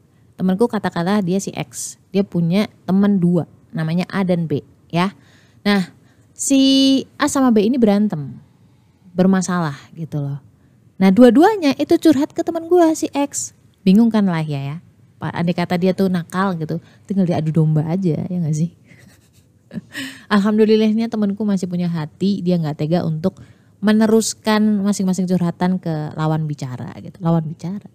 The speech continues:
Jadi di situ dilalah si B ini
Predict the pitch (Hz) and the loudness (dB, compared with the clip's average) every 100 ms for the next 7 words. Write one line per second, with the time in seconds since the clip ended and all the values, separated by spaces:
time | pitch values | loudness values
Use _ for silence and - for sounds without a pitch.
0 | _ _ _ _ _ _ _ _ _ _ | _ _ _ _ _ _ _ _ _ _
1 | _ 165 165 165 - - _ _ _ _ | _ -2 -2 -4 -10 -20 _ _ _ _
2 | _ _ 175 170 151 202 247 277 294 285 | _ _ -4 -2 -2 2 2 2 0 -2
3 | - - _ 190 208 214 165 139 127 147 | -10 -20 _ 2 4 4 0 -6 -12 -12
4 | 160 277 330 - _ _ - - 202 160 | -6 -4 -6 -12 _ _ -10 -2 0 0
5 | 165 196 156 160 226 320 | -2 -2 -6 -4 -6 -6